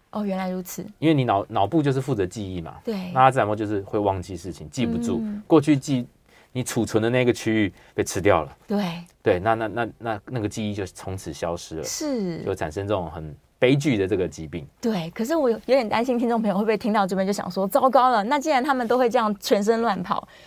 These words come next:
Speaker 1: 那我又不能把它通杀，究竟该要怎么办去处理它？
Speaker 2: 对，所以你就要尽量的让它降低它的浓度。
Speaker 1: 是。嗯。
Speaker 2: 所以你假设你口内，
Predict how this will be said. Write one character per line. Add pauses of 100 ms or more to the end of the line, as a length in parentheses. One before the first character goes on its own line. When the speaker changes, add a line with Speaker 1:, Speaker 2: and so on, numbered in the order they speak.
(140)
Speaker 1:
那
我
又
不
能
把
它
通
杀，
究
竟
该
要
怎
么
办
去
处
理
它？ (100)
Speaker 2:
对，
所
以
你
就
要 (200)
尽
量
的
让
它
降
低 (180)
它
的
浓
度。
Speaker 1:
是。 (160)
嗯。
Speaker 2:
所
以
你
假
设
你
口
内，